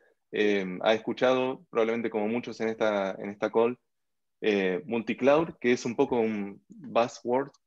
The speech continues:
Em, ¿saben lo que es un buzzword? Es esas palabras que se usan, se usan y se repiten sin entender muy bien qué significa. Eh, Kubernetes es un habilitador de multicloud.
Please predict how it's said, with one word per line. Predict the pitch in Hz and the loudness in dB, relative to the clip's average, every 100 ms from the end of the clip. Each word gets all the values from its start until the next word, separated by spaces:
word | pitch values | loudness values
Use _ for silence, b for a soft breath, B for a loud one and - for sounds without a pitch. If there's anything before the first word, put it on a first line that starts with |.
| - | -6
Em, | 113 95 92 | -4 -4 -4
¿saben | 113 107 | -4 -2
lo | 104 | -4
que | |
es | 104 | -4
un | 104 | 0
buzzword? | 107 107 104 95 | 0 0 -4 -4
Es | - - | -8 -12
esas | - 101 | -8 -4
palabras | 107 110 110 | 4 4 4
que | 104 | 0
se | 107 | 2
usan, | 113 113 110 | 2 2 -4
se | 101 | 0
usan | 107 107 | 0 0
y | 101 | 0
se | 104 | 0
repiten | 104 - 110 113 110 | 0 -2 -2 -2 -4
sin | - 101 90 _ _ _ - | -6 -6 -8 _ _ _ -6
entender | 107 104 107 | -2 2 4
muy | 107 | 4
bien | 110 113 | 4 6
qué | 107 | 4
significa. | 110 104 104 131 165 - b b b b _ | 2 -4 0 2 2 0 b b b b _
Eh, | - 101 98 98 98 92 92 - _ _ _ _ | 2 4 6 2 2 0 -2 -8 _ _ _ _
Kubernetes | - 123 123 147 147 - | 4 6 6 4 2 0
es | 131 117 | -2 -2
un | 117 | 0
habilitador | 104 101 98 101 104 | 0 0 0 -2 -2
de | |
multicloud. | 98 95 95 92 - | -4 -6 -8 -8 -8